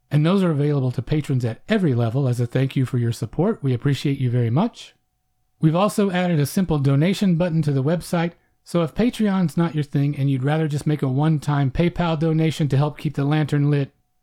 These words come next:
you can go to magic lantern podcast dot com and just look for the donate button in the upper right corner under the header.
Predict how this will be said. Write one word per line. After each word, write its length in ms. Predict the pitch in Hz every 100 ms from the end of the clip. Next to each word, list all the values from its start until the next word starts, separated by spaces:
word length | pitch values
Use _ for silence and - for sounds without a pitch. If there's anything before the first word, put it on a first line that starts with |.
| _
you 120 | 151
can 140 | 147 156
go 160 | 160
to 120 | 151 135
magic 360 | 147 160 147
lantern 320 | 151 147 135
podcast 520 | 127 147 143 156 139 -
dot 240 | 135 -
com 340 | 180 208 196 190
and 100 | 143
just 220 | 151 135
look 120 | 156
for 100 | -
the 100 | 139
donate 420 | 135 160 165 135 135
button 260 | 147 139
in 180 | 143 131
the 120 | 123 -
upper 220 | 127 139
right 220 | 131 127
corner 340 | - 151 139 135
under 200 | 131 117
the 120 | 113
header. 360 | 180 196 214